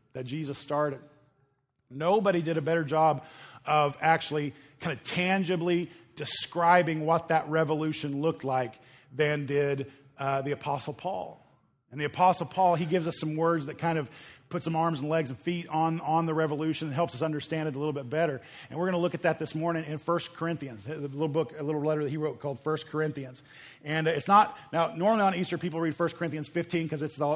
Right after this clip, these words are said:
it's the whole resurrection, you know, raising from the dead chapter. But we're gonna back up a couple chapters and go to chapter thirteen. Now, if, if First Corinthians thirteen sounds a little familiar to you, it's because it's the one you've heard read at every single wedding you've ever been to in your life.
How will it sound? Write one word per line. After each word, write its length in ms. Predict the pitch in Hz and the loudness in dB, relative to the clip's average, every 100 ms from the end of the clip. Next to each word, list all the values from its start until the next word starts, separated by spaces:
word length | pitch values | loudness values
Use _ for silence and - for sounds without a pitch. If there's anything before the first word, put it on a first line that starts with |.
| 143 | -2
it's 140 | 151 | -6
the 80 | 127 | -4
whole 260 | 147 143 | 0 0
resurrection, 840 | 131 147 139 143 143 - 147 143 131 | -2 -2 -2 -2 -4 -4 -6 -6 -8
you 80 | 139 | -8
know, 100 | 139 | -6
raising 280 | 139 139 131 | -6 -6 -6
from 120 | 143 | -6
the 80 | 127 | -4
dead 220 | 139 127 | -4 -4
chapter. 400 | 143 131 135 127 - - - - | -6 -6 -8 -12 -14 -20 -16 -10
But 120 | 143 | -2
we're 120 | 185 | 0
gonna 120 | 196 | 2
back 220 | 170 175 | 6 6
up 100 | 170 | 6
a 60 | 135 | 0
couple 200 | 165 135 | -2 -4
chapters 340 | 160 147 135 | -2 -2 -2
and 60 | 135 | -6
go 100 | 143 | -4
to 80 | 131 | -6
chapter 280 | - 135 - | -6 -8 -4
thirteen. 520 | 175 180 180 143 104 | 0 0 -2 -8 -6
Now, 100 | 139 | -8
if, 140 | 160 | -8
if 140 | 151 143 | -8 -2
First 260 | 180 190 | 2 2
Corinthians 360 | - 190 180 165 | 0 -2 -2 -4
thirteen 380 | - 180 175 170 | -2 -2 -2 0
sounds 220 | 175 160 | 0 0
a 20 | |
little 120 | 156 | -2
familiar 420 | 143 147 202 240 170 | -4 -2 2 2 2
to 140 | 156 | -2
you, 120 | 147 - - - | -2 -6 -14 -14
it's 120 | 147 - | -12 -4
because 220 | 151 165 | 2 2
it's 100 | 151 | 2
the 80 | 170 | -2
one 220 | 165 165 | 0 0
you've 120 | 156 | -2
heard 200 | 156 156 | 0 0
read 180 | 147 151 | 0 -2
at 80 | 143 | -2
every 220 | 143 143 | -4 -4
single 240 | 147 143 | -4 -4
wedding 240 | 131 135 135 | -4 -4 -4
you've 100 | 131 | -6
ever 120 | 127 | -6
been 120 | 123 | -6
to 120 | 123 | -8
in 60 | 123 | -8
your 120 | 120 | -4
life. 220 | 135 117 | -4 -4